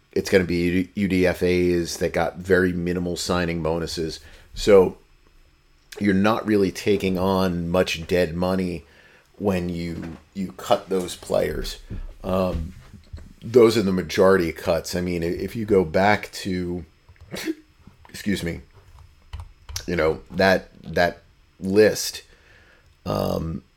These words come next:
you know, if you just look at the annual values here, you can see where the majority of players are being cut from. Um, you know, again,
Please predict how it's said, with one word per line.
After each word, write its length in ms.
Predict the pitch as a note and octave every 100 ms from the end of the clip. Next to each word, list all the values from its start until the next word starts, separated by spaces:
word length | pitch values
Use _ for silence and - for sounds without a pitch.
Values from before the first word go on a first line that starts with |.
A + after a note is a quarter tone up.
| -
you 80 | F2
know, 160 | E2
if 100 | D#2+
you 100 | F#2+
just 220 | F2+ F2 E2
look 360 | F2 F#2+ G2
at 160 | G2+ D#2+
the 480 | F2+ E2+ E2 E2 - - - - - - - - - - _ - - _ _ - -
annual 400 | G2 F#2+ F2 E2
values 600 | F2+ F2+ F#2+ E2 D#2 -
here, 360 | E2 D#2 C#2+ - - - - _ _ _ _ _ - - _
you 180 | G#2+ G#2
can 160 | G#2 F#2
see 400 | - - A#2+ G2
where 420 | F2+ F#2 F#2 F#2
the 100 | F2
majority 500 | E2 D#2 F2 E2+ D#2+
of 80 | D#2
players 640 | - F2 E2 D#2+ D#2 - -
are 160 | - D#2
being 400 | D2+ F2 D2 C#2
cut 260 | - F2
from. 340 | - - C2+ - - _ _ -
Um, 640 | D#2 D2+ D2+ D2 D2 D2 - - - - - - - - - _ - - - - - - - _ -
you 80 | E2+
know, 120 | D#2+
again, 580 | D2+ F2+ F#2 E2+ D#2+